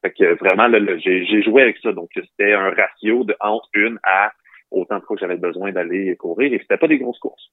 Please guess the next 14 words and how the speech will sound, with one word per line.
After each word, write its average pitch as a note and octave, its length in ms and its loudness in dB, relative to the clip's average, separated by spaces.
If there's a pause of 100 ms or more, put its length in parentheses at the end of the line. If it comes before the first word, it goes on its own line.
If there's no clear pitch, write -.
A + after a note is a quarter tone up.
Euh, F2+ 520 -8
évidemment, G2+ 320 2
le G#2 120 6
soir, A#2 460 4
souvent, G#2 180 -4
c'était G2+ 160 -2
comme F2+ 260 -8
je F#2+ 80 -8
vidais G#2+ 220 0
mon G#2+ 160 -2
énergie G2+ 300 -6
de A2 60 -6
la F#2+ 100 0
journée, G2+ 320 -6